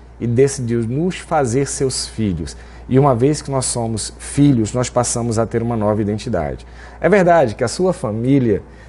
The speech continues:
determinou muita coisa a seu respeito. O seu nome, a maneira de você se vestir, a cultura, né, as músicas, o artesanato, a dança. Eu imagino que o,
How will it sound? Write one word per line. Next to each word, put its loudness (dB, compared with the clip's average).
determinou 4
muita 2
coisa 4
a 4
seu -2
respeito. 0
O -2
seu 4
nome, 2
a 0
maneira 2
de -2
você 0
se -4
vestir, 0
a 4
cultura, 2
né, 4
as 2
músicas, 2
o 4
artesanato, 0
a 6
dança. 2
Eu 4
imagino 2
que 2
o, 0